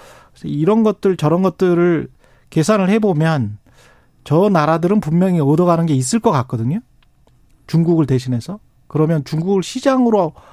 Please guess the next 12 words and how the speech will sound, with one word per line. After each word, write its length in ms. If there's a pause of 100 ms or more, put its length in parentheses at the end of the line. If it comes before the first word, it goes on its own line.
(220)
가지고 460
있는 320
우리는 640 (800)
얻어가는 600
게 160
무엇일지에 1400
관해서 800 (500)
아주 880 (200)
조심스럽게 760
접근을 560 (440)
해야 140
된다. 580